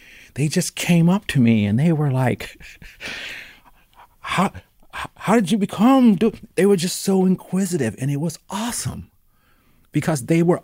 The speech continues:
unfettered by who they were, why they were here, and they were just like, "Wow, we're on the side of this hill, and you did this." And I think they couldn't imagine that I could do something that wouldn't have race in it.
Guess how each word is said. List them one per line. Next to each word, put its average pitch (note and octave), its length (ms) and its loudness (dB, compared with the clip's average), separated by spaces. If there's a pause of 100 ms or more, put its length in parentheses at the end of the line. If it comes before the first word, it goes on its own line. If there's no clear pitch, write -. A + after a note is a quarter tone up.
unfettered F3 680 4
by G2+ 460 2 (1600)
who G#3 220 6
they F#3+ 160 6
were, A2+ 440 0 (580)
why E3 220 2
they D#3 140 4
were A#2+ 120 2
here, A2 280 -2
and B2 140 -2
they C#3+ 100 0
were D3+ 80 0
just D3 180 -6
like, C3+ 180 -8
"Wow, E3+ 280 -4
we're D3+ 120 -2
on D#3+ 80 0
the C#3+ 60 0
side D3 260 -4
of B2+ 60 -6
this C3+ 120 -8
hill, E3 160 -2
and C3 180 6
you C#3 180 6
did B2+ 260 0
this." - 400 -10 (640)
And B2+ 100 0
I B2+ 80 2
think F3 280 0
they C3+ 100 2
couldn't E3 600 0
imagine B2+ 840 2 (300)
that A2+ 120 -2
I A2+ 120 2
could A2 340 -8
do C3 180 0
something A#2 560 -2
that G2+ 180 -2
wouldn't G#2+ 260 -2
have G#2+ 260 -4
race A#2+ 280 -4
in D#3+ 80 -2
it. F3+ 140 -4